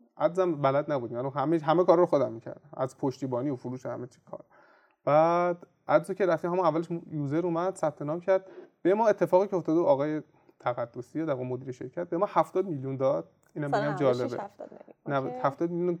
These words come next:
Speaker 1: گفت این سرمایه شما، برید کار کنید، انتظاری من از شما ندارم، شما بتونید حقوق خودتون رو در نهایت
Speaker 2: بدین، اوکی.
Speaker 1: آره، در بیارین از این بیزینس، واسه من اوکی، من هیچی نمی‌خوام.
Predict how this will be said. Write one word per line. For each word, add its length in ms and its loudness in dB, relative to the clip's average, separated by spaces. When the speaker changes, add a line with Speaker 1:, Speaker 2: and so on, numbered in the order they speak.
Speaker 1:
گفت 400 4
این 120 0
سرمایه 440 2
شما، 680 0
برید 240 4
کار 260 6
کنید، 320 -2
انتظاری 580 2
من 100 2
از 120 0
شما 140 -4
ندارم، 320 2
شما 260 2
بتونید 420 0
حقوق 400 2
خودتون 460 2
رو 40 -4
در 280 6
نهایت 540 0
Speaker 2:
بدین، 280 -6
اوکی. 420 -14
Speaker 1:
آره، 420 6
در 240 12
بیارین 340 6
از 180 4
این 100 4
بیزینس، 640 0
واسه 200 2
من 60 0
اوکی، 280 0
من 120 0
هیچی 260 -6
نمی‌خوام. 380 -6